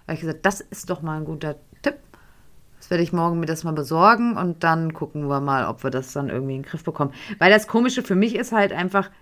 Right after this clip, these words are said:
er hat's halt noch nie gehabt. Also das, weißt du, so, weil ich dachte halt auch erst, okay, der ist jetzt zweimal draußen, was weiß ich, an der Heukiste hängen geblieben oder so. Aber dass das halt so gar nicht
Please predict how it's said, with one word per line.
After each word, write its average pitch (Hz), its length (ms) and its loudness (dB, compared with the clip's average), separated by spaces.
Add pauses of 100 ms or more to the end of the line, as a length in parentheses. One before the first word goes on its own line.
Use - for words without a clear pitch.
er 165 180 -2
hat's 190 200 -2
halt 180 160 0
noch 160 160 -4
nie 165 160 -2
gehabt. 160 340 0
Also 156 160 -2
das, 160 300 -4
weißt 165 220 -2
du, 196 100 2
so, 170 100 0
weil 165 100 6
ich 165 100 -2
dachte 190 260 2
halt 170 180 4
auch 170 160 2
erst, 156 220 -4
okay, 180 220 -4
der 180 140 4
ist 165 80 -4
jetzt 160 200 -6
zweimal 175 320 2
draußen, 165 460 0 (260)
was 165 180 -2
weiß 165 180 0
ich, 156 180 -6
an 156 80 0
der 139 100 2
Heukiste 180 480 2
hängen 151 240 -2
geblieben 147 380 -4
oder 143 200 0
so. 139 220 -4
Aber 143 200 -2
dass 143 180 -4
das 165 180 -6
halt 147 160 -2
so 151 120 -6
gar 151 340 4
nicht 240 360 -2